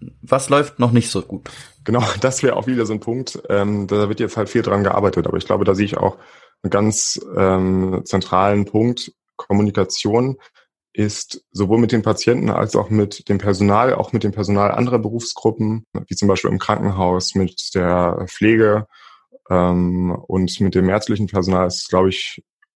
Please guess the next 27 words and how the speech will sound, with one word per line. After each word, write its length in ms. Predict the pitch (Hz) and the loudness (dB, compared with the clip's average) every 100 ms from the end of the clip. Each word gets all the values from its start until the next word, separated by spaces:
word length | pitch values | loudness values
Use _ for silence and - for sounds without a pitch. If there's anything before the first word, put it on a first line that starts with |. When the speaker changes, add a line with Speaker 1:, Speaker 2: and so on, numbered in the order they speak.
| _ _ _ | _ _ _
Speaker 2:
unglaublich 520 | 113 117 107 101 101 | 2 4 4 2 -2
wichtig, 420 | 107 107 117 104 - | -4 -2 -4 -6 -8
dass 200 | 95 - | -6 -2
man, 340 | 92 95 92 | 0 2 0
dass 140 | - | -2
man 120 | 95 92 | 0 0
auch 120 | 90 | 2
wertschätzend 600 | 101 - - 117 - 113 | 2 2 0 0 -2 -2
kommuniziert 800 | 107 107 104 104 - - - - | 0 0 0 -4 -6 -2 -2 -4
und, 600 | - - 92 92 87 - - | -10 -6 -2 -4 -6 -10 -6
ähm, 400 | 90 90 92 92 _ _ _ _ _ _ - | -2 0 -2 -4 _ _ _ _ _ _ -2
dann 160 | 101 | 0
gibt's 200 | 101 - | 0 0
natürlich 240 | 101 98 - | -2 0 0
so, 160 | 98 | 0
noch 140 | 90 95 | 0 0
so 120 | 95 | 0
andere 240 | 98 101 | 2 2
Probleme, 420 | 101 101 98 98 92 | 0 -2 0 0 0
die 120 | 95 | 0
es 220 | 92 - - - - _ | 0 -2 -18 -20 -20 _
mit 120 | 90 | -8
Sicherheit 320 | 92 98 95 | -4 0 0
auch 180 | 98 95 | 2 2
in, 260 | 98 92 85 | 2 0 0
in 120 | 92 | -2
jedem, 640 | 87 92 95 95 92 92 | 0 2 2 2 0 0